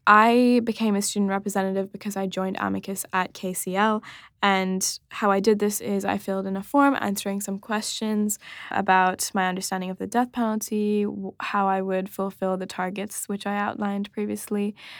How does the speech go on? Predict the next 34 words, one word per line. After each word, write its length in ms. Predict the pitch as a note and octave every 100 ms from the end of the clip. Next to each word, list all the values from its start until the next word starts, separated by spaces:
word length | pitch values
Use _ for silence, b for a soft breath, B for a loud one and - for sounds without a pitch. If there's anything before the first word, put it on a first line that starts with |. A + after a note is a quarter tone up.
| B B _ G3+
and, 640 | F#3 F3 F3+ F3+ F#3 - -
you 120 | G3+
know, 160 | F3+ F#3
my 200 | F#3+ F#3
interest 600 | G3 F#3+ F#3+ G#3 - -
in, 480 | G3 G3 F#3 F#3 G#3+ _
in 160 | G#3 F#3+
the 140 | G3
area 320 | F#3+ F#3+ F#3+
in 120 | G3 G3
general. 460 | G3+ G3+ A#3 D4+ B B B B -
You'll 160 | G#3 G3
be 140 | G3
notified 640 | F#3+ F#3+ G3 F#3+ F#3+ F#3+ -
of 320 | G3 G3 -
your 440 | F#3+ F#3 F#3 F#3+ - B B B -
application 480 | G3+ G#3 A3 A3 A3+
outcome 420 | A3 A3+ G#3+ A3
for 140 | - G#3
student 320 | - G3 G3
representative, 680 | G3+ G3+ G3+ G3+ G3+ G3+ G3+
I 120 | G3+
think, 200 | G3+ G3+
at 140 | G3+
the 100 | G3+
end 160 | G3 G3
of 60 | -
August, 640 | C#4+ C#4 D4 C#4+ - - _ -
by 180 | G#3 G3
which 280 | G3 G3 -
time 300 | G3+ G3 G3
you 120 | G3
can 240 | G3+ G3
join 380 | F#3+ F#3+ F#3+ F#3+